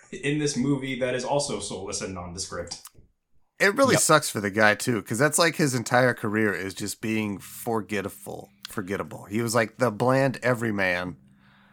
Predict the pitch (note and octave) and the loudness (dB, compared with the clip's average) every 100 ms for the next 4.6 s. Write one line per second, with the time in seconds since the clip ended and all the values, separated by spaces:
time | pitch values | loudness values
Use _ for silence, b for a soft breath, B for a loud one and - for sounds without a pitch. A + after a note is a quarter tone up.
0 | b b b b _ G2 F#2+ G2 B2+ - | b b b b _ -2 2 2 -2 -6
1 | - D3+ - F3 E3 - _ - F3 F#3 | 0 4 8 6 6 -2 _ 0 4 6
2 | F#3 G3+ G3+ D#3+ C#3+ E3 D#3+ D3+ - D#3+ | 8 6 6 2 4 4 4 2 2 2
3 | D#3+ C3+ A#2 A#2+ G#2+ - B2+ C3+ C3+ B2 | 4 4 4 0 -2 -4 2 2 2 0
4 | A#2+ C3+ C3 - A#2 | 2 2 0 -4 -4